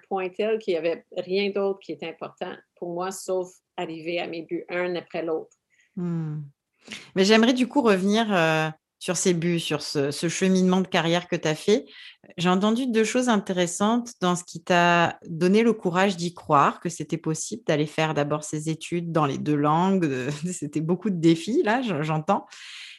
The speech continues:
Speaker 2: Et ce qui t'a donné, euh, donc le goût d'y croire, t'as dit, il y avait des personnes clés,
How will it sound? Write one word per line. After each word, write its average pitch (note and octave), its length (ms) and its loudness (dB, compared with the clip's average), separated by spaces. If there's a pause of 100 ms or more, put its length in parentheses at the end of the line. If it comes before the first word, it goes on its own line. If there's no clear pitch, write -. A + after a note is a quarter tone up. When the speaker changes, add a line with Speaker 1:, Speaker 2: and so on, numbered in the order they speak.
Speaker 2:
Et A3 480 4 (540)
ce - 60 -10
qui G#3 160 -8
t'a A#3 140 4
donné, A#3+ 680 2
euh, - 160 -16 (160)
donc F#3+ 260 2
le G3+ 100 4
goût G#3+ 200 2
d'y G#3+ 180 0
croire, A#3 480 4
t'as G#3 120 -2
dit, F#3+ 140 -6
il A#3 60 -2
y A#3 60 6
avait F#3 160 4
des F3+ 100 2
personnes G#3+ 480 2
clés, F#3+ 380 0